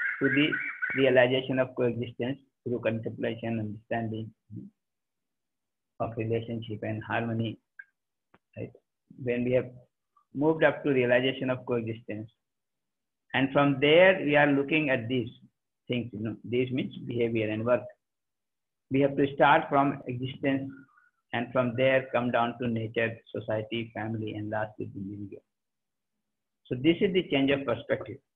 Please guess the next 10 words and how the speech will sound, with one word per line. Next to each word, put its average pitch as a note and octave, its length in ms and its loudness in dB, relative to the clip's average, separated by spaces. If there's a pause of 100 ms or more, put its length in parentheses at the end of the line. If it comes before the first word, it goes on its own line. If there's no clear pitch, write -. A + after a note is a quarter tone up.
(880)
that A#2+ 200 -4
we B2+ 200 -2
started D#3+ 400 4
with E3+ 160 4
individual D3 580 4
and B2+ 180 2
moved C3+ 260 0
up C3 260 0
to C3+ 100 0
existence. A#2+ 600 -4